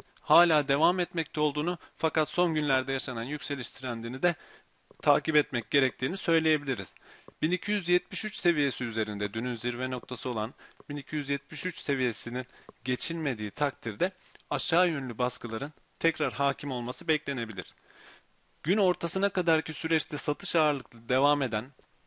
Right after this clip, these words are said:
altın fiyatının dolar endeksindeki hareketlere bağlı olarak bir miktar toparlanma yaşadığını gördük. Kısa vadede incelediğimizde bu yükselişin devam edebilmesi için bin iki yüz yetmiş üç seviyesinin geçilmesi gerektiğini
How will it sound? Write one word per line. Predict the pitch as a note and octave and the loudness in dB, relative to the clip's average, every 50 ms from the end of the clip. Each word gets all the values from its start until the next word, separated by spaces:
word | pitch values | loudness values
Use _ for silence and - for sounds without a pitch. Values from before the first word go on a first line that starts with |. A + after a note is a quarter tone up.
| _ _ _ _ _ _ _ - - - - - - - - - _ - | _ _ _ _ _ _ _ -20 -20 -20 -20 -20 -20 -20 -20 -20 _ -6
altın | - C#3 C3+ C#3 - - F3+ F3+ | 0 2 2 2 2 0 -2 -2
fiyatının | - - D#3+ C#3 A#2 - - B2 D3+ F#3 F#3+ _ - _ _ - | -2 0 2 2 2 2 0 -2 -2 -2 -2 _ -16 _ _ 2
dolar | D3+ D#3 E3+ E3+ F3 | 4 8 10 8 8
endeksindeki | F3 E3 D#3+ D#3 D#3+ D#3 D3 - - D#3 D3+ C#3+ C#3 - - C#3 | 8 6 2 2 2 2 0 0 -2 -4 -2 -2 -2 0 0 0
hareketlere | C#3+ D3+ C#3+ - D3 - - D3 C#3+ C#3 C#3+ | 0 0 0 -2 -4 -4 -2 -2 -2 0 2
bağlı | D3 C#3+ D3 D3 D3 | 4 4 4 4 2
olarak | C#3+ C3+ C3 C3+ E3 D#3+ - - | 0 -2 -2 -2 -4 -4 -6 -8
bir | D#3+ | -6
miktar | D3 C#3 - - C3+ C3 | -6 -6 -2 0 0 0
toparlanma | - - C#3+ - - C#3+ C#3 C#3+ C#3+ C#3+ D3 D3 D3 | 0 -2 -4 0 4 4 4 4 2 0 0 0 -2
yaşadığını | B2+ - - A#2+ A#2 C3 D#3+ F#3 | -2 -2 -4 -6 -6 -4 -6 -2
gördük. | E3+ D#3 D3 C#3 A#2 - G2 - - - _ _ - - - - - _ | 2 4 4 4 4 0 -6 -14 -16 -20 _ _ -20 -20 -20 -20 -18 _
Kısa | - - - - D#3 E3 | -8 -6 -2 0 2 6
vadede | F3+ F3+ F3 D#3+ D#3+ D3 D#3 D3 | 6 6 6 4 0 -2 -2 -2
incelediğimizde | D3 D#3 D3 D#3 D#3 E3 E3 D3 D#3 D#3 D3+ C#3+ A#2 G#2 A2 B2+ D#3 - _ _ _ _ - - - _ _ - | -2 -2 0 0 2 2 0 0 0 -2 -2 -2 -4 -4 -2 -4 -4 -4 _ _ _ _ -20 -20 -20 _ _ -4
bu | D3 E3+ | -2 0
yükselişin | D#3+ D3 - - - C3+ B2 A#2 - - A#2+ A2+ | 0 -2 -2 -2 -2 -2 -2 -2 -4 -4 -6 -2
devam | A#2 A#2+ A#2+ C3 C3 C3+ | 0 0 2 2 0 0
edebilmesi | C3 B2+ C3+ C3 C#3+ C#3+ D3 D3+ - - D3 | -2 -4 -4 -6 -6 -6 -8 -8 -8 -8 -8
için | C3 - - F3+ G3 - - - - _ _ - | -8 -6 -6 -6 -8 -8 -16 -20 -20 _ _ -6
bin | D3+ D#3+ | -4 -4
iki | D3+ - - | -4 -2 -4
yüz | C#3+ A#2+ A2+ | -4 -4 -2
yetmiş | C#3+ C#3+ - - - - - | -2 -4 -4 -4 -10 -10 -10
üç | - - | -10 -10
seviyesinin | - - C#3+ C3+ B2+ A2+ - - A#2 A#2+ B2 A#2 | -4 -4 -2 -2 -2 -4 -4 -6 -8 -8 -6 -6
geçilmesi | B2+ B2+ - - C#3 C#3 C#3 C3+ - D3+ | -6 -6 -6 -6 -8 -6 -6 -6 -6 -4
gerektiğini | C3+ A#2+ A2 G2+ - - - G#2+ B2 D#3+ F3+ E3+ | -2 0 0 0 -2 -6 -8 -6 -4 -4 -6 -8